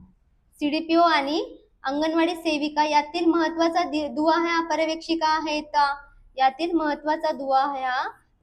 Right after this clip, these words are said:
पर्यवेक्षिका आहेत. वरिष्ठ स्तरावरनं वारंवार अंगणवाडींच्या बाबतीत ज्या काही माहित्या मागवल्या जातात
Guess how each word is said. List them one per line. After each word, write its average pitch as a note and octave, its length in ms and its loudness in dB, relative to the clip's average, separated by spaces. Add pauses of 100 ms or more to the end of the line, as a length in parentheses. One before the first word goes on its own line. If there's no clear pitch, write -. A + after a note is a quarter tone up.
पर्यवेक्षिका D4+ 600 -2
आहेत. C#4+ 340 0 (4000)
वरिष्ठ D4+ 360 0
स्तरावरनं F4+ 680 4
वारंवार E4+ 560 4
अंगणवाडींच्या F4+ 800 0
बाबतीत D#4+ 420 2
ज्या D#4 140 6
काही F#4+ 220 2
माहित्या F4+ 340 2
मागवल्या D#4 460 2
जातात C#4+ 360 4